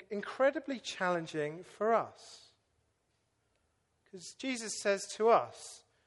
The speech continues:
"Do you love God? If you do, you'll love his son. Have you accepted his rescue?" Huge questions, huge questions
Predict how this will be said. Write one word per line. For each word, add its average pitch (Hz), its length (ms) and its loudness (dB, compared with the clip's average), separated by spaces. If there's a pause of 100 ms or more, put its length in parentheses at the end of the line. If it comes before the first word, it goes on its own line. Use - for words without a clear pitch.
(540)
"Do 208 100 -2
you 214 260 -2
love 185 360 4
God? 180 340 2 (1400)
If - 180 -8
you 190 100 -6
do, 170 220 -2
you'll 180 400 2
love 170 300 6 (140)
his 170 300 -10
son. 156 320 2 (1600)
Have 233 320 -2
you 196 320 0
accepted 202 960 -2 (120)
his 175 240 -4
rescue?" 180 600 0 (1500)
Huge - 200 -12
questions, - 520 -6
huge 302 360 2
questions 117 680 -6